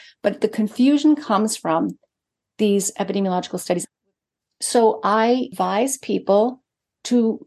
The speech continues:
listen to your gut. If you eat something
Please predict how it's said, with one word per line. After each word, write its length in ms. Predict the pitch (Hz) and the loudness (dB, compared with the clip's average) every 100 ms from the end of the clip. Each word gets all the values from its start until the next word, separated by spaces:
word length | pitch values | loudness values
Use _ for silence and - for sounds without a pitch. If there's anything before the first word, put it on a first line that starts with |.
| _ - | _ 0
listen 400 | 214 240 262 262 | 0 2 0 0
to 140 | 285 | 2
your 180 | 247 233 | 2 2
gut. 340 | 226 - - - _ _ _ 247 | 0 -2 -8 -20 _ _ _ -6
If 140 | - | -2
you 160 | 233 - | -2 0
eat 180 | 269 262 | -2 0
something 640 | 254 240 - 233 254 | 0 0 0 2 2